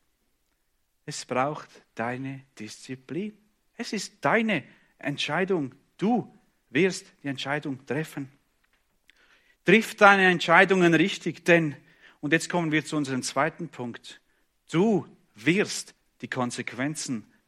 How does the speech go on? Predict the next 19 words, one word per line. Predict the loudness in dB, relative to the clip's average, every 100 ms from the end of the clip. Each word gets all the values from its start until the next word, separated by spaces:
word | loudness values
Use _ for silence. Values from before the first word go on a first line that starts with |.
| _
tragen. | -8 -4 -4 -4 -10 -14 _ _ _ _ _ _ _ _ _ _ _ _ _ _ _ _ _ _ _ _ _ _ _ _ 6
Der | 8
Herr | 10
hat | 8 6
Samuel | 4 8 10
angewiesen, | 10 8 4 4 0 0
seinem | 0 0 -2
Volk | -2 0 0 -4 -14 -18 _ -4
die | -2 4
Weise | 6 6 2 0
des | 0 -2 -4
Königs | -2 -2 -2 -6
zu | -4 -2
lehren, | 0 2 2 2
welcher | 0 0
über | -6 -6
sie | -8
herrschen | -6 -6 -6 -10 -8
würde. | -10 -10